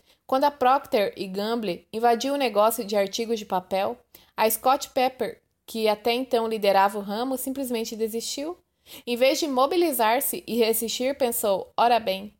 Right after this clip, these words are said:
pelo menos há firmas em situação pior do que a nossa." Outra forma pela qual as pessoas de mindset fixo procuram restabelecer sua autoestima depois de um fracasso é atribuir a culpa a alguém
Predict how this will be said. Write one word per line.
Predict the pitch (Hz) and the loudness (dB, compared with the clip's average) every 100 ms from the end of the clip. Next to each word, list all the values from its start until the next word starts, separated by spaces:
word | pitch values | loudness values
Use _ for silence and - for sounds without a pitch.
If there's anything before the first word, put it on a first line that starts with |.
| - | 0
pelo | 247 233 | 2 4
menos | 226 240 269 | 2 -2 0
há | 262 | 0
firmas | 247 247 262 254 240 | 0 -4 -2 -2 -2
em | |
situação | 240 - 233 233 220 | -4 -2 -2 -2 -8
pior | 220 202 196 | -2 0 0
do | |
que | 208 | -4
a | 214 | -4
nossa." | 180 180 185 - - - - _ _ _ _ _ _ - _ _ | -4 -6 -6 -14 -20 -20 -20 _ _ _ _ _ _ -20 _ _
Outra | - 208 233 247 | -4 0 2 2
forma | - 214 202 | 4 2 2
pela | 196 208 196 | -2 2 2
qual | 196 196 190 | 4 4 4
as | 196 | 2
pessoas | 208 202 214 226 | -2 -4 0 0
de | 233 | -2
mindset | 208 220 233 226 220 | -4 -4 -4 -4 -4
fixo | - 208 208 202 - - _ _ | -8 -8 -6 -10 -12 -20 _ _
procuram | - 339 - 311 302 233 | 0 0 0 -2 2 2
restabelecer | 214 233 - 285 240 220 - 214 | 4 2 2 0 2 0 0 -2
sua | 208 | 0
autoestima | 202 196 - 214 220 | 0 -2 -6 -6 -4
depois | 202 196 208 208 | -4 -4 0 0
de | 208 | -2
um | |
fracasso | 202 190 185 208 233 240 | -4 -4 0 0 2 2
é | |
atribuir | 220 226 233 240 240 | 0 -2 -4 0 0
a | |
culpa | 254 - 247 247 | -2 -4 0 2
a | |
alguém | 220 208 202 240 | 2 2 -4 -6